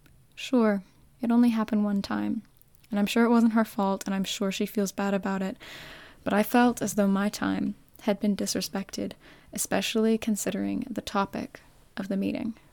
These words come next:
Today's meeting, and I'm writing this on Tuesday, was scheduled so quickly because yesterday we were told by the administration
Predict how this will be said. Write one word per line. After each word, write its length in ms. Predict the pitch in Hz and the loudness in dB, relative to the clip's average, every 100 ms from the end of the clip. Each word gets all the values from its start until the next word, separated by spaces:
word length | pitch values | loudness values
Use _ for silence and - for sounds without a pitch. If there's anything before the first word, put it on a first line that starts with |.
| _ _ - - _ _ _ _ | _ _ -20 -20 _ _ _ _
Today's 380 | 247 247 262 233 | 2 6 6 6
meeting, 460 | 214 202 196 226 - _ - | 4 2 0 -2 -4 _ -4
and 140 | 196 | -2
I'm 240 | 196 190 190 | 0 0 0
writing 260 | 190 196 | 0 2
this 320 | 190 196 - - | 0 -2 -4 -2
on 200 | 202 202 | -2 -2
Tuesday, 580 | - 208 202 226 233 240 - - _ - - - | 0 0 0 -4 -4 -6 -10 -20 _ -20 -20 -6
was 160 | 208 208 | -2 -2
scheduled 680 | - 220 220 220 214 196 | 2 0 2 2 2 -2
so 220 | - 208 | -4 -4
quickly 480 | 202 233 226 208 196 | -2 -2 0 -2 -2
because 340 | 202 196 202 214 | -2 -4 -4 0
yesterday 680 | 240 - 226 202 196 196 - | -2 0 -2 0 0 -2 0
we 100 | 226 | 2
were 100 | 233 | 2
told 360 | 254 247 233 220 | 4 4 4 2
by 120 | 202 | -2
the 140 | 202 | 0
administration 880 | 202 196 202 - 190 190 190 185 185 | 0 0 -2 -2 -4 -2 -2 -2 -4